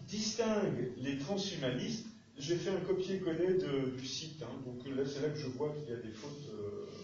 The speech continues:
euh, assez, euh, assez étonnantes. Enfin, bref. Ce qui distingue les transhumanistes, en plus de leur intérêt technophile,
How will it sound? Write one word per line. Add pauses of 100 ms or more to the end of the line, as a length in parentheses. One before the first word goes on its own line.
(1040)
euh, (200)
assez,
euh, (480)
assez
étonnantes.
Enfin,
bref. (440)
Ce
qui
distingue
les
transhumanistes,
en
plus
de
leur
intérêt
technophile,